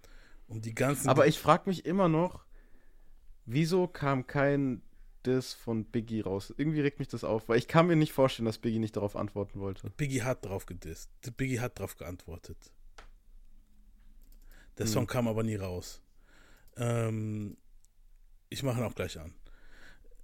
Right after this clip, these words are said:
Speaker 1: Also es, es ist so, die, die, die Leute haben halt alle eigentlich so,
Speaker 2: Echt
Speaker 1: alle
Speaker 2: jetzt?
Speaker 1: Gedissten, alle Gedissten haben
Speaker 2: Ey,
Speaker 1: geantwortet.
Speaker 2: warte, du hast echt einen Diss von Biggie gegen Pac, oder was?
Speaker 1: Ja, ja.
Speaker 2: What?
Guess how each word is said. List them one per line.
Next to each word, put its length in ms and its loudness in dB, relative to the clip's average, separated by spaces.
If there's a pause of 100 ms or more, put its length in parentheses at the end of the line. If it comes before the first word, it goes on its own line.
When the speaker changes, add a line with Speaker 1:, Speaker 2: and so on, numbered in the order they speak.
(120)
Speaker 1:
Also 200 -2
es, 240 -2 (440)
es 100 -4
ist 140 0
so, 220 4
die, 160 -4
die, 180 -6
die 80 -6
Leute 320 4
haben 120 0
halt 160 -2
alle 240 -2
eigentlich 280 -6
so, 160 -2
Speaker 2:
Echt 80 0
Speaker 1:
alle 120 8
Speaker 2:
jetzt? 160 8
Speaker 1:
Gedissten, 360 -4
alle 200 6
Gedissten 440 -2
haben 120 -4
Speaker 2:
Ey, 60 -6
Speaker 1:
geantwortet. 420 -8
Speaker 2:
warte, 260 6
du 140 2
hast 300 2
echt 300 2
einen 140 -6
Diss 280 6
von 300 0 (120)
Biggie 300 2
gegen 240 -2
Pac, 240 6
oder 160 0
was? 200 -4
Speaker 1:
Ja, 160 0
ja. 180 -2 (800)
Speaker 2:
What? 760 2